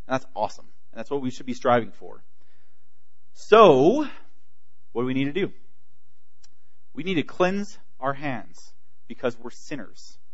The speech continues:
"Purify your hearts, you double-minded." You can't say you want what we just talked about.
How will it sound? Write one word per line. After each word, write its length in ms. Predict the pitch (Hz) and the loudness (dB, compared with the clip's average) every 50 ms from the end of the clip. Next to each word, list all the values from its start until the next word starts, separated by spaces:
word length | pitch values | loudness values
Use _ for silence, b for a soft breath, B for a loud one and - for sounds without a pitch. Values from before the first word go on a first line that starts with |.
| - - - - - - - - - - - - - - - - - - - - - - - - - - - - - - - - - - - - - - | -6 -6 -6 -6 -6 -6 -6 -6 -6 -6 -6 -6 -6 -6 -6 -6 -6 -6 -6 -6 -6 -6 -6 -6 -6 -6 -6 -6 -6 -6 -6 -6 -6 -6 -6 -6 -6 -6
"Purify 440 | - - 160 170 196 202 - 208 196 | -4 0 4 4 4 6 8 8 8
your 140 | 196 202 196 | 8 6 2
hearts, 480 | 190 - 196 185 156 151 - - - - - | 4 8 8 8 8 6 2 -4 -6 -6 -6
you 80 | 143 | -6
double-minded." 800 | 131 - - 131 131 160 165 170 156 151 165 180 170 127 - - - - - - - - - - - - - - - - - - - - - - - - - - - - - - - - - - - - - - - - - - - - - - - - - - - - - - - - - | -4 6 10 10 10 10 8 4 4 4 4 4 2 -2 -4 -4 -6 -6 -6 -6 -6 -6 -6 -6 -6 -6 -6 -6 -6 -6 -6 -6 -6 -6 -6 -6 -6 -6 -6 -6 -6 -6 -6 -6 -6 -4 -4 -4 -4 -6 -6 -6 -6 -4 -4 -4 -6 -6 -6 -6 -6 -6 -6 -6 -6 -6 -6 -6 -6 -6 -6
You 120 | - 139 - | -6 -6 -6
can't 300 | - - 196 226 214 - | -6 -2 -2 -2 -2 -2
say 140 | - - 208 | 0 0 0
you 200 | 214 202 190 160 | 0 0 -2 0
want 360 | 143 151 160 170 165 - - | 2 4 4 4 4 2 -2
what 220 | 123 131 143 147 | 2 2 4 4
we 80 | 143 131 | 2 -2
just 160 | 127 135 - | -4 -4 0
talked 240 | - 123 117 - - | 0 0 0 0 -2
about. 300 | - - - - - | -6 -6 -8 -8 -8